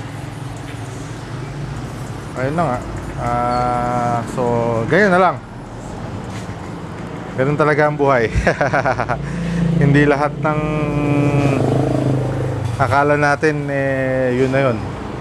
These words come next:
So, example to ng maling akala. <laughs> Okay. Ah, so, yun. Maraming salamat sa nanood hanggang dito sa huli.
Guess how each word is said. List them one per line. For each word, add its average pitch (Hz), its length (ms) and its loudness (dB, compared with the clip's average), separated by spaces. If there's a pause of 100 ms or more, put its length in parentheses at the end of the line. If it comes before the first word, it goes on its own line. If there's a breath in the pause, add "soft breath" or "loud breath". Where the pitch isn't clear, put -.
(680)
So, 127 160 4
example 147 560 2
to 151 80 2
ng 151 240 2
maling 147 400 2
akala. 127 480 4 (640)
<laughs> 117 720 -2 (1500)
Okay. 180 560 2 (160)
Ah, 143 480 -4 (160)
so, 151 80 -4
yun. 170 320 0
Maraming 143 400 0
salamat 147 480 2
sa - 80 -4
nanood 147 240 -4
hanggang 135 400 -4
dito 139 240 -6
sa 143 160 -4
huli. 143 240 -2